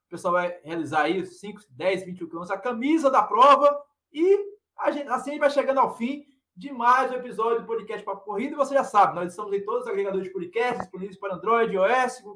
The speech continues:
Google Podcast, Apple Podcast, Deezer, TuneIn, Amazon Music, e se bobear,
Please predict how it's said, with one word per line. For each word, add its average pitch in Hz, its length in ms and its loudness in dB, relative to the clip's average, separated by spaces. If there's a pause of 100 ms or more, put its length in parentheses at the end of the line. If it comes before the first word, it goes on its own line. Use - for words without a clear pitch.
(140)
Google 254 300 -6
Podcast, 285 720 0
Apple 277 280 8
Podcast, 254 560 -2
Deezer, 262 200 -10
TuneIn, 214 360 -12 (120)
Amazon 269 480 8
Music, 330 280 -2 (260)
e 349 80 -2
se - 80 -4
bobear, 277 420 6